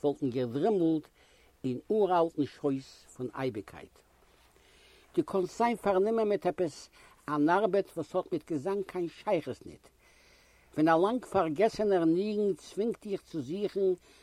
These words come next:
און געפינען די ווערטער, דאס פנים, די ווירקונג, וואס יענער זינגער האט אויף דיר געלאזן. עס באוועגט זיך א ווארט און באלד קומט דאס צווייטע. דער ניגן קוואלט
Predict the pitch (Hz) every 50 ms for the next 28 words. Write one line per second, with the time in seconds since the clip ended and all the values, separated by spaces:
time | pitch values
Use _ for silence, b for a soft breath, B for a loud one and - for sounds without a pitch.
0 | b b b b b _ - 185 170 165 143 156 147 - - - - 208 214 220
1 | 208 202 170 170 170 135 113 147 175 185 202 180 - - 185 180 170 165 165 160
2 | 160 156 143 131 123 - - - - - 170 190 190 190 180 175 170 175 170 160
3 | 135 135 127 110 117 151 185 196 170 - - 170 165 160 160 147 - B B B
4 | B B B B - 139 131 - - - 180 208 208 202 190 170 147 104 113 165
5 | 185 180 160 165 160 151 127 143 151 - 147 135 - - - - 131 127 117 120
6 | 113 113 117 113 113 110 107 - - - _ _ _ _ _ _ - _ _ _
7 | _ _ b b b b b b b b b b b b _ - 254 - - -
8 | 190 160 196 233 233 - - - 208 - 185 185 135 151 190 190 202 208 - -
9 | - _ _ _ _ _ _ _ - - 196 185 156 190 175 170 180 - - -
10 | 156 156 147 - 156 143 - - - - - 117 107 104 101 - - - 98 101
11 | 98 - _ _ b b b b b b b b b b b b - 160 160 156
12 | 160 175 214 220 208 185 180 180 156 - - - - - 165 175 180 190 190 196
13 | 202 175 -